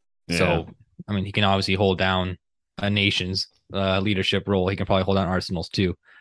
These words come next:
Speaker 1: Yeah.
Speaker 2: So they have the pieces now. They have the guys. And it's just, again, building it all together and making it work on Sunday.
Speaker 1: Yeah.
Speaker 2: And, um, yeah, I think, I think we both agree.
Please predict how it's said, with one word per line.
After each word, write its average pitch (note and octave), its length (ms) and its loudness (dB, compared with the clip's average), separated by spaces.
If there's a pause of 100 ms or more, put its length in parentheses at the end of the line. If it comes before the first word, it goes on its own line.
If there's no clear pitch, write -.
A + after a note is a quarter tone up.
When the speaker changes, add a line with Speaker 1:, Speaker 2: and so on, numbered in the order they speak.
Speaker 1:
Yeah. F2 260 -6
Speaker 2:
So A2 200 2
they B2 120 6
have D3+ 220 6
the C3 100 4
pieces C3 380 2
now. F#2 220 0
They F#2+ 100 -2
have B2+ 320 2
the A#2+ 80 2
guys. G#2 580 0 (400)
And G#2 140 -2
it's F#2+ 80 -8
just, - 280 -2
again, G#2 300 2
building G#2+ 320 2
it A2 40 2
all G#2 100 4
together G2 480 0
and F#2+ 80 0
making G2 260 -2
it F#2 100 -2
work F#2+ 280 0
on F#2 100 0
Sunday. F#2+ 460 0 (640)
Speaker 1:
Yeah. E2 200 0
Speaker 2:
And, F2+ 200 -2
um, E2 400 -4 (680)
yeah, C3+ 240 4
I A2+ 60 0
think, C3+ 300 2
I - 320 -4
think B2+ 220 2
we A#2 80 4
both G#2+ 260 2
agree. G2 380 0